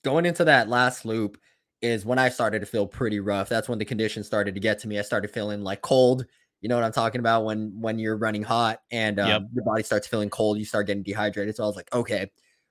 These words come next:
Speaker 1: we got about fourteen hundred meters to go coming from the finish line."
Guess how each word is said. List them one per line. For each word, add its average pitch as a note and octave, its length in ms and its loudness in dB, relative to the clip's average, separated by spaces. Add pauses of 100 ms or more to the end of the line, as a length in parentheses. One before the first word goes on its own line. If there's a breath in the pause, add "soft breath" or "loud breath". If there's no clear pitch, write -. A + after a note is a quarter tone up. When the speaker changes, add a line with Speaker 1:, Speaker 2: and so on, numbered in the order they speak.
(120)
Speaker 1:
we B2+ 120 2
got C3 240 8
about A#2 340 4
fourteen A#2+ 420 -2
hundred G#2+ 300 -4
meters G#2+ 360 -4
to G#2+ 80 -8
go G#2 280 0
coming G#2+ 260 -4
from G#2+ 160 -8
the F#2+ 60 -8
finish A2 320 -6
line." A2+ 300 0